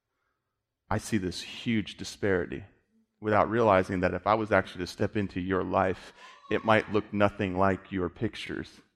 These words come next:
except for a few moments that you allowed people to see. That's okay when you're acquaintances. It's not okay when you're family. That level of relationship is not okay when you're a family. And that's what we're called to be, is the family of God.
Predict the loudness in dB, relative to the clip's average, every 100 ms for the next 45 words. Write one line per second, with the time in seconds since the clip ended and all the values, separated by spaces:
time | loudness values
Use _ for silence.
0 | _ _ -14 -10 -4 -4 -4 -6 -6 -6
1 | -4 0 -2 -2 -8 -8 -6 -4 -2 0
2 | -2 -6 -12 -12 -18 -14 -12 -12 -16 _
3 | _ _ _ _ _ _ _ _ _ _
4 | _ _ _ _ _ _ 4 4 4 2
5 | 4 4 6 4 2 2 2 0 -2 -2
6 | -6 -8 -12 -12 -12 -12 -12 -18 _ -4
7 | -2 2 4 4 4 2 2 -2 -8 -8
8 | -10 -10 -14 -18 _ _ _ _ _ _
9 | _ _ _ _ _ _ _ _ 2 2
10 | 6 6 6 2 4 4 4 2 -2 2
11 | 2 0 -2 0 2 2 2 0 -2 -2
12 | 0 -2 -4 -4 -4 -6 -6 -8 -12 -10
13 | -10 -4 -4 -4 -4 -4 -2 -4 -4 -2
14 | -2 -2 -6 -2 0 0 -4 -10 -14 -14
15 | -8 -4 -4 -4 -6 -10 -10 -12 -12 -20